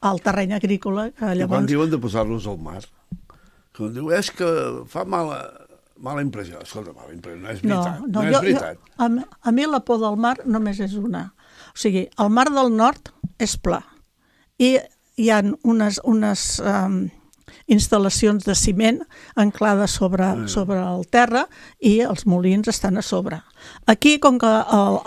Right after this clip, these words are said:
Speaker 1: el terra del Mediterrani és, eh, ara
Speaker 2: Fan,
Speaker 1: amunt, ara avall,
Speaker 2: fan
Speaker 1: ara amunt,
Speaker 2: flotants.
Speaker 1: ara avall, s'han de posar flotants.
Speaker 2: Sí.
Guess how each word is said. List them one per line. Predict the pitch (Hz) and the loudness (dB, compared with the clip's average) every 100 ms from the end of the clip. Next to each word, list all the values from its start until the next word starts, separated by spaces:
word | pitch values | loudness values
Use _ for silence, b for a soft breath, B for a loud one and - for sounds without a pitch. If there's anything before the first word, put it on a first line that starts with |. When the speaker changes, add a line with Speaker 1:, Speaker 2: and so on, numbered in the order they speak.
| 190 | 2
Speaker 1:
el | 185 | 4
terra | 240 254 247 | 4 6 4
del | 202 196 | 2 0
Mediterrani | 208 208 202 214 254 247 202 202 | 2 0 0 2 4 6 6 6
és, | 202 - | 4 4
eh, | 214 | 4
ara | 208 240 226 208 | 4 4 6 6
Speaker 2:
Fan, | 208 | 8
Speaker 1:
amunt, | 277 269 | 8 6
ara | 202 202 | 6 6
avall, | 196 262 247 | 6 6 6
Speaker 2:
fan | 202 | 4
Speaker 1:
ara | 202 | 6
amunt, | 202 | 6
Speaker 2:
flotants. | 269 262 208 | 6 4 2
Speaker 1:
ara | 196 | 2
avall, | 196 262 247 311 - B B B B _ _ | 2 4 2 0 -6 B B B B _ _
s'han | - 208 | 2 4
de | 226 | 4
posar | 226 240 240 | 2 2 2
flotants. | - 277 262 220 208 - | 0 -4 0 0 -2 -6
Speaker 2:
Sí. | 98 | -10